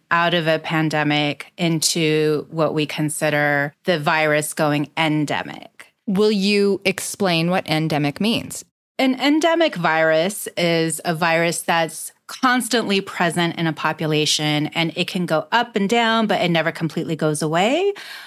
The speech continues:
Speaker 1: What happened with covid initially was that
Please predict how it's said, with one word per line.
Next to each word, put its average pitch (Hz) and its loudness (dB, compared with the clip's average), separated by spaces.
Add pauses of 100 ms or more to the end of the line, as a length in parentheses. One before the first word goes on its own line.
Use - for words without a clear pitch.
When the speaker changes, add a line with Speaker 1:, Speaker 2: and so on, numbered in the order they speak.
(120)
Speaker 1:
What 214 0
happened 320 2
with 220 0
covid 175 2
initially 165 2
was 160 0
that 156 0